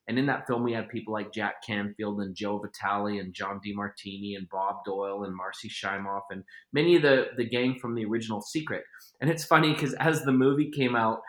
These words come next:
a lot of people called us the sequel to The Secret. And now we weren't a sequel to The Secret, but, you know, we weren't even affiliated with him, but people found that that was really interesting. And in fact, even on some of our, um, uh, materials for advertising, there was, uh, an ad agency that came up with the slogan that says,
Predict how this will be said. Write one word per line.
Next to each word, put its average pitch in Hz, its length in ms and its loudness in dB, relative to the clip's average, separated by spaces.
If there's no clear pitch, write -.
a 117 160 0
lot 131 200 6
of - 80 -2
people 113 360 -6
called 165 300 0
us - 220 -4
the 110 100 -6
sequel 110 580 -4
to 123 100 0
The 107 120 -2
Secret. 95 460 -2
And 151 180 -2
now 170 160 6
we 165 80 4
weren't 165 240 4
a 135 60 2
sequel 147 460 -2
to 120 100 -4
The 104 80 -8
Secret, 107 500 -6
but, 107 140 -4
you 131 160 2
know, 110 80 2
we 113 80 0
weren't 135 220 4
even 117 160 2
affiliated 127 400 6
with 110 100 0
him, 107 220 0
but 107 160 0
people 131 340 -6
found 120 320 2
that 113 140 -6
that 117 120 0
was 110 140 -8
really 110 260 2
interesting. 117 500 -2
And 104 60 -2
in 104 60 -2
fact, 110 380 -4
even 127 180 0
on 113 160 0
some 123 240 -2
of 110 160 -4
our, 107 300 0
um, 101 320 -8
uh, 107 160 -2
materials 135 760 4
for - 200 -4
advertising, 120 800 4
there 123 100 6
was, 117 220 4
uh, 117 200 4
an 120 100 4
ad 135 220 8
agency 113 560 2
that 110 140 -4
came 117 180 0
up 113 120 -2
with - 120 -14
the 110 80 -10
slogan 113 420 0
that 107 140 -2
says, 110 280 2